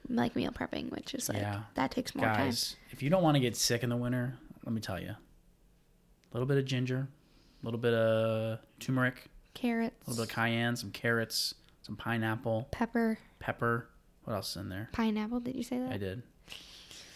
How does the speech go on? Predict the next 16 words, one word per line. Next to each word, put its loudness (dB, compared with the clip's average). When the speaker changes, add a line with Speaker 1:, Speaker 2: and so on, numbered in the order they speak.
Speaker 1:
You 10
went 10
in 10
a 10
Speaker 2:
And 8
some 8
Speaker 1:
weird 10
Speaker 2:
water, 12
Speaker 1:
order. 4
Speaker 2:
all 8
thrown 2
in 4
the 2
blender. 4
Speaker 1:
Yeah. -6
Speaker 2:
Boom. 0